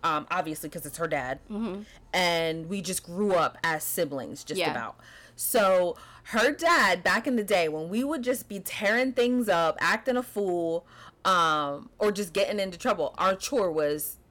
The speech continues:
Speaker 1: to go outside. Our punishment, actually,
Speaker 2: Yeah, punishment.
Speaker 1: was to go outside and pick up <laughs> sticks.
Speaker 2: Pick up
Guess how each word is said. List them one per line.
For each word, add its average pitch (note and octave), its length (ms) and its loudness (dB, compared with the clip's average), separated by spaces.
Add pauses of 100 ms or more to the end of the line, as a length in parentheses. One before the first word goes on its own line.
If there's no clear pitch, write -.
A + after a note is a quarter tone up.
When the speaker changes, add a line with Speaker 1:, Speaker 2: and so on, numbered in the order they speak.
(120)
Speaker 1:
to G3 120 -4
go F3 180 4
outside. F3 400 2
Our F3 160 0
punishment, F#3+ 640 -4
actually, C#3 380 -4
Speaker 2:
Yeah, E3+ 140 2
punishment. E3 500 -6
Speaker 1:
was G#3 200 4
to B3 120 -2
go F#3+ 160 4
outside F3+ 640 0 (100)
and D#3+ 440 -4
pick F3+ 260 -2
up F3 280 -2
<laughs> - 60 -20
sticks. - 220 -8 (280)
Speaker 2:
Pick A#3+ 200 6
up C#4 140 6